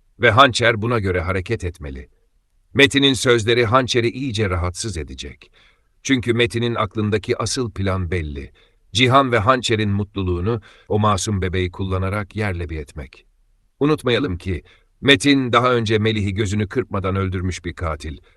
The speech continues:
Şimdi sırada kim var? Cihan mı? Hançer mi? Yoksa ikisi birden mi?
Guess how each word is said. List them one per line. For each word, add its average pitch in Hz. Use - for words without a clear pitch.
Şimdi 156
sırada 131
kim 117
var? -
Cihan 113
mı? 71
Hançer 127
mi? 71
Yoksa 175
ikisi 123
birden 104
mi? 69